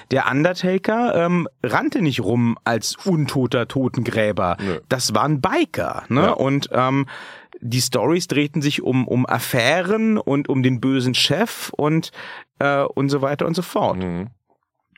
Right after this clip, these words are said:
Speaker 1: Das hast du geschluckt damals,
Speaker 2: Ja.
Speaker 1: als, als Zwölfjähriger.
Speaker 2: Ja, ja.
Speaker 1: Bis dann irgendwann mal deine Eltern gesagt haben, „Nee, nee,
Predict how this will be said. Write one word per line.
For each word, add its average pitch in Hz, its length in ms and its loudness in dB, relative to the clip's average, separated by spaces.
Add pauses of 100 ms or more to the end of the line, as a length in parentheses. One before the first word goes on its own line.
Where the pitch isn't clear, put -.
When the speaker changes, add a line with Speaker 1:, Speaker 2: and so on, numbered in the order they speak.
(120)
Speaker 1:
Das - 240 -2
hast 160 160 0
du 226 60 -2
geschluckt - 460 -2
damals, 87 540 -4
Speaker 2:
Ja. 92 120 2
Speaker 1:
als, 107 220 0
als - 200 -4
Zwölfjähriger. 90 720 -2
Speaker 2:
Ja, 143 100 2
ja. 104 200 -2 (1040)
Speaker 1:
Bis - 160 -2
dann 107 140 -2
irgendwann 113 340 0
mal 104 220 2
deine 107 240 -2
Eltern 131 320 -2
gesagt 123 380 -2
haben, 117 280 -2 (880)
„Nee, 123 360 2
nee, 143 540 2